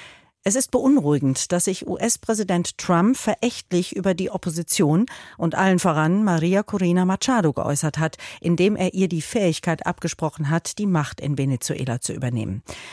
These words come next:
Stattdessen gehört offenbar zu den Optionen, dass Maduro durch seine Vizepräsidentin Rodriguez ersetzt wird, wenn damit Garantien für U-S-amerikanische Ölkonzerne einhergehen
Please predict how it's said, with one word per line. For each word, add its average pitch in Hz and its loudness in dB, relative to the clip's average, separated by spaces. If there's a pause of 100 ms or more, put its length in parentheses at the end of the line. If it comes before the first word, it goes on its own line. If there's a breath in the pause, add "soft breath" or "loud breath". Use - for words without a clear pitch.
(120)
Stattdessen 196 2
gehört 196 0
offenbar 175 -2
zu 180 -4
den 165 0
Optionen, 160 2 (320 loud breath)
dass 160 -4
Maduro 175 2
durch 143 -2
seine 139 0
Vizepräsidentin 147 -2
Rodriguez 170 0
ersetzt - -4
wird, 107 -4 (360 loud breath)
wenn 147 0
damit 139 0
Garantien 175 2
für 160 0
U-S-amerikanische 147 0 (100)
Ölkonzerne 143 0
einhergehen 151 2